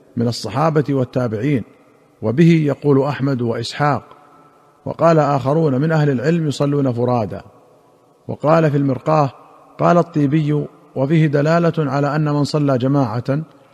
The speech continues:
يجوز أن يصلي مرة أخرى جماعة إماما أو مأموما"، وتبعه ابن حجر.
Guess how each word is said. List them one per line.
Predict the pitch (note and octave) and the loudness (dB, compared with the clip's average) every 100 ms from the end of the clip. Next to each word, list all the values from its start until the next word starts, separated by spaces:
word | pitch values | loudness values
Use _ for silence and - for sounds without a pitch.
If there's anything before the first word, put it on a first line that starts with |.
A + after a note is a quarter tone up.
| _ - | _ -6
يجوز | A2+ D3 E3+ | -4 0 0
أن | D3+ D3+ | 0 0
يصلي | C#3+ B2 E3 D#3 C#3+ C3+ | 0 0 0 0 0 0
مرة | D#3+ C#3+ C3 | 0 -2 -2
أخرى | C3 D3+ C#3+ C3+ B2 | -2 -2 -2 -2 0
جماعة | B2+ C3 C3 G#2 A2 - B2 G#2 - _ _ _ - | 0 2 0 0 -4 -4 -4 -6 -14 _ _ _ -6
إماما | D3 C#3 C#3 C3 C3 - | -2 0 2 0 -2 -2
أو | D#3+ E3 | 2 2
مأموما"، | D3+ D3 D3+ A2 F#2+ - _ - _ _ - | 2 2 2 0 -4 -14 _ -20 _ _ -6
وتبعه | C3+ F#3 D#3 D3+ C#3 C#3 C3+ - - | -2 0 2 2 2 2 0 -4 -10
ابن | C3 C3+ | -4 -4
حجر. | A#2+ C3 G2 | -4 -6 -8